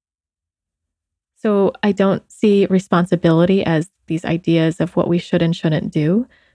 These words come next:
but our ability to respond to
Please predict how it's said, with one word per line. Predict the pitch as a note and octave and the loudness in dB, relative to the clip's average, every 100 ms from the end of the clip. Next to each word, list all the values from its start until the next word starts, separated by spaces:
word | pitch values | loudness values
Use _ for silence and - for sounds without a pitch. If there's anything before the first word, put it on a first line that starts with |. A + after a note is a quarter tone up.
| _ | _
but | F3+ | -4
our | F3 E3 | -2 -2
ability | D#3 F3+ G3+ A3+ G#3+ F3+ | -2 -2 0 2 2 0
to | F3+ G3 | -2 -6
respond | F3+ - - F3+ E3+ E3+ - G#3+ G#3+ - _ _ _ _ _ _ _ | -8 -8 -6 -2 -2 -2 -4 -6 -8 -12 _ _ _ _ _ _ _
to | F#3+ F3 E3+ E3 E3+ | -2 0 2 0 -2